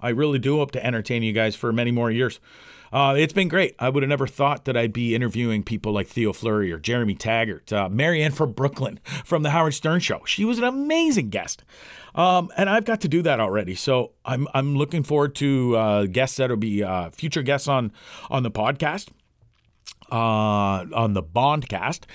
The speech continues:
as well as, uh, Bonzi Live. That's not gonna stop either. So, uh, listen, big things have happened, and I'm,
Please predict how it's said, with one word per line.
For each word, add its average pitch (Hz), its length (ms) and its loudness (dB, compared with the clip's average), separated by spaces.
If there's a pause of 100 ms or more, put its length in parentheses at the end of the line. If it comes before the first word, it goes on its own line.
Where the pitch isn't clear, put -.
(300)
as 156 180 2
well 180 240 4
as, 180 200 2
uh, 185 140 4
Bonzi 180 340 2
Live. 190 260 2
That's 143 240 -2
not 151 160 -2
gonna 147 140 -2
stop 143 320 0
either. 147 240 2
So, 123 520 2
uh, 120 300 2
listen, 123 380 -2
big 147 180 2
things 156 180 0
have 139 120 0
happened, 139 300 2
and 143 100 0
I'm, 131 120 -2